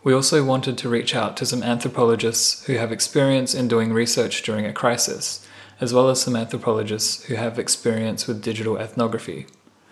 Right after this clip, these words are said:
The result is four shorter episodes that we will release each Tuesday during the month of May. The first conversation is between Tim and Adia Benton, Associate Professor of Anthropology at Northwestern University.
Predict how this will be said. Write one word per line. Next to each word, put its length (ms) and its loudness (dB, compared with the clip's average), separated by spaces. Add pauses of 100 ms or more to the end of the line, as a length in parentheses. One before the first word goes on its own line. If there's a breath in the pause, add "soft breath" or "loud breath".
(400 soft breath)
The 100 2
result 520 4
is 140 4
four 320 6
shorter 500 0
episodes 680 0
that 180 0
we 100 0
will 80 0
release 680 -2
each 260 -2
Tuesday 540 -2
during 260 -4
the 80 -4
month 240 -4
of 100 -6
May. 340 -4 (1040)
The 60 -4
first 300 2
conversation 680 0
is 200 -2
between 400 -2
Tim 500 0
and 160 0
Adia 320 -2
Benton, 640 -4 (520 soft breath)
Associate 460 2
Professor 420 -2
of 80 0
Anthropology 800 -2
at 200 -4
Northwestern 680 -4
University. 680 -6